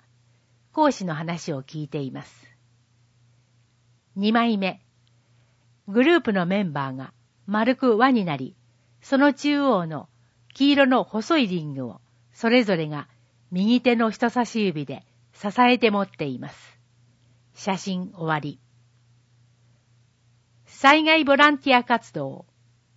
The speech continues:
八月十八日の釜戸町豪雨により、市街地に泥が流れ込み、被害が発生しました。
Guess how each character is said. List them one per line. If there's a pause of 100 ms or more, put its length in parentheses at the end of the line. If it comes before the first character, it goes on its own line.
(480)
八
月
十
八
日
の (240)
釜
戸
町
豪
雨
に
よ
り、 (360)
市
街
地
に
泥
が
流 (200)
れ
込
み、 (160)
被
害
が
発
生
し
ま
し
た。